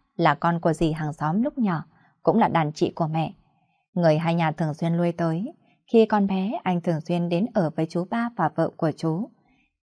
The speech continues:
Khi cha mẹ nghỉ phép ra nước ngoài, cùng với chú ba đặc biệt hợp nhau, cũng là chuyện đương nhiên. Cái thế giới này chính là như vậy. Có người về sinh ra liền đứng ở chỗ cao, cũng có người bò nửa đời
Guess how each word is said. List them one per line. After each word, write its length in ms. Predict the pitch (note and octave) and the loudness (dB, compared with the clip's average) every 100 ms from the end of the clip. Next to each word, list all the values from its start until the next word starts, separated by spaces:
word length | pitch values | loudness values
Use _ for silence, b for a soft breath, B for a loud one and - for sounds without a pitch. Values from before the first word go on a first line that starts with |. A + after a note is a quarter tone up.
| _ _ | _ _
Khi 180 | F#3+ E3+ | 4 4
cha 140 | E3+ E3 | 2 0
mẹ 220 | E3+ - | 0 -2
nghỉ 200 | E3+ D#3+ - | -4 -4 -4
phép 140 | A#3+ | -8
ra 180 | - F3+ | -4 -2
nước 240 | F3 C#4+ G3+ | -2 -2 -2
ngoài, 260 | F3 D#3 b b b | -2 -2 b b b
cùng 200 | F3 D3+ | 0 2
với 120 | E3 | 0
chú 160 | E3 E3+ | 0 0
ba 160 | F3+ | 2
đặc 140 | E3+ D#3+ | 0 -2
biệt 180 | D#3+ D#3 | -2 -2
hợp 160 | - D#3+ | -2 -4
nhau, 260 | F#3+ G#3+ A3 b b b - | -2 0 -2 b b b 2
cũng 180 | E3 | 4
là 120 | G#3+ D3+ | 4 0
chuyện 180 | - - | -4 -4
đương 260 | E3 F#3 F#3 | -2 -2 0
nhiên. 200 | F#3+ F#3+ - _ _ _ _ _ _ _ | -2 -4 -10 _ _ _ _ _ _ _
Cái 100 | D#3 | -2
thế 160 | D#3 D#3+ | 0 0
giới 140 | D#3 | 0
này 240 | F3 D#3 E3+ | 0 -2 -6
chính 200 | - E3 | -4 2
là 80 | F#3+ | 2
như 160 | D#3 | 0
vậy. 200 | D#3+ D3+ - _ _ _ _ _ | -2 -4 -4 _ _ _ _ _
Có 120 | D#3+ | 0
người 160 | E3+ E3+ | 4 4
về 140 | D#3+ | 4
sinh 200 | D3 D#3+ | 0 -2
ra 260 | D#3+ E3 D#3+ - | 0 0 -2 -2
liền 200 | D#3 C#3 | -2 0
đứng 160 | D#3+ | 0
ở 80 | G#3 | 0
chỗ 120 | D#3 C3+ | 0 -4
cao, 240 | E3+ E3 - _ _ _ _ | -2 -6 -8 _ _ _ _
cũng 140 | E3 | 2
có 100 | D#3+ | 4
người 260 | G3 F#3 D3 | 4 2 0
bò 140 | E3 D#3+ | 0 0
nửa 200 | D#3 D3 | 0 0
đời 180 | E3 D3 | 0 0